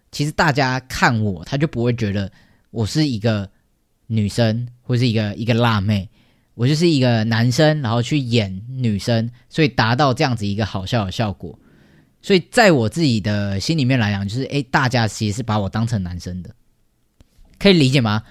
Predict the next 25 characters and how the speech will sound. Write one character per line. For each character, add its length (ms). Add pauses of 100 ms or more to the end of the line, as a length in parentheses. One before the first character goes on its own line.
(180)
好， 160
我 100
今 80
天 80
好 80
像 100
讲 200
了 100
很 100
多， 260 (360)
就 100
是， 160
就 140
是 80
很 200
迂 200
回 160
的 80
东 200
西。 280 (500)
总 180
之 100
就 80
是 140
在 340